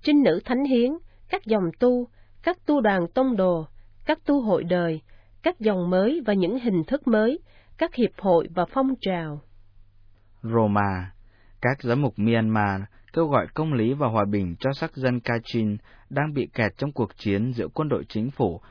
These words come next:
Speaker 2: và quân đội Kachin độc lập, gọi tắt là K I A. Lời kêu gọi trên đây được Đức cha Francis Tang, giám mục giáo phận Myitkyina ở Myanmar, nơi xảy ra những cuộc đụng độ mới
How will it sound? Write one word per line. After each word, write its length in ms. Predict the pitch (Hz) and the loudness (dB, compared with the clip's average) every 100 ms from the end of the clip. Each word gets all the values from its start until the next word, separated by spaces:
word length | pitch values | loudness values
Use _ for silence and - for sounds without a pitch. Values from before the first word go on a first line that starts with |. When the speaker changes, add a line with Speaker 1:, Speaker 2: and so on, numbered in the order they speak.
| - - | -16 -4
Speaker 2:
và 160 | 110 95 - | 0 0 -2
quân 160 | 143 | -2
đội 160 | 127 85 - | 0 -2 -4
Kachin 360 | 135 - 147 | -6 -6 -4
độc 180 | 117 95 | -4 -2
lập, 200 | 104 90 - - - - | -4 -4 -8 -20 -20 -2
gọi 180 | 104 - | -2 0
tắt 180 | 139 147 | -6 -2
là 180 | 117 92 - | -2 -2 -4
K 320 | 120 113 110 | -2 0 -2
I 200 | - 117 | -4 -4
A. 280 | 107 104 95 90 - _ - - - - - - | -2 -2 -4 -8 -18 _ -20 -20 -20 -20 -20 -4
Lời 220 | 123 101 - | 0 0 0
kêu 120 | 117 | -2
gọi 180 | 113 92 | 0 -2
trên 220 | - 107 | -2 0
đây 280 | 107 107 104 | 2 2 2
được 220 | 104 95 | 0 -4
Đức 200 | 123 135 | -4 -6
cha 100 | 135 117 - | -4 -2 0
Francis 500 | 120 117 - 131 - | 0 0 -6 -8 -4
Tang, 320 | 113 107 98 92 - - - - | -2 -2 -4 -8 -18 -20 -20 -12
giám 300 | 110 110 127 | -2 0 0
mục 140 | 160 - | -2 -4
giáo 220 | 107 107 | -2 -2
phận 440 | - 139 - 117 127 | 2 0 0 -2 0
Myitkyina 1300 | 135 - 151 - - 131 127 123 117 113 101 95 - - _ | 0 -2 -4 -6 -8 -4 0 0 0 0 0 -4 -8 -20 _
ở 140 | - 90 | -4 -2
Myanmar, 720 | 92 110 107 104 104 98 90 98 - - - - | 0 0 2 0 0 -2 -4 -12 -20 -20 -20 -10
nơi 200 | 151 170 | -4 -4
xảy 180 | - 104 | 0 0
ra 160 | 113 147 | 0 -2
những 120 | 135 | -4
cuộc 240 | - 127 117 | -4 -6 -4
đụng 260 | 113 87 | -4 -2
độ 160 | 117 87 | -2 -2
mới 420 | 104 92 104 | -2 0 -2